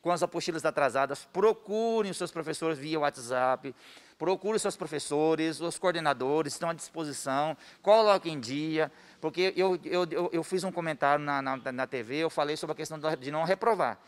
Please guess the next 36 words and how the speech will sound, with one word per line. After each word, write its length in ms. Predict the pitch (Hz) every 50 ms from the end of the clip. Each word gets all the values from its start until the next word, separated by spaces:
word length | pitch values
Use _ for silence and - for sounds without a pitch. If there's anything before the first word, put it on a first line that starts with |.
| - _ _ _ _ _ _
O 140 | - 127 151
aluno, 420 | 165 156 139 131 143 156 165 185
ele 100 | 185 170
tem 140 | - 160 160
que 40 | -
fazer 200 | 160 151 147 170
as 60 | 165
atividades, 420 | - 180 196 208 226 190 151 135
agora 160 | 151 135 143
se 100 | 151 -
o 40 | 196
aluno 140 | 180 185 190
não 40 | 180
tiver 160 | 165 175 165
nenhuma 200 | 160 175 208 240
atividade, 480 | - - 190 165 135 120 123 135 131 175
ele 100 | 170 165
vai 180 | 131 131 127 117 -
reprovar. 460 | - 139 151 208 233 339 214 131 101 - - - - - - - - - _ -
Então, 320 | 131 - 160 160 180 196
os 120 | 190 156 175
alunos 240 | 160 160 165 170
que 60 | - -
tiverem 180 | 156 160 156
com 40 | -
suas 200 | - 156 151 143
atividades 320 | 127 143 139 151 143 135
atrasadas, 560 | 151 147 - 151 135 113 131 127 127 135 - -
procure 720 | - 170 170 180 160 - - 143 147 156 160 170 180 180
os 100 | 175 -
professores, 760 | - - 156 139 - 127 - - 123 120 120 127 143 143 147 143
tirem 180 | - 190 196 196
suas, 200 | - 170 139 139
as 280 | 143 120 95 123 123
suas 220 | 110 - 147 131 117
dúvidas. 480 | 113 123 131 147 151 147 147 143 -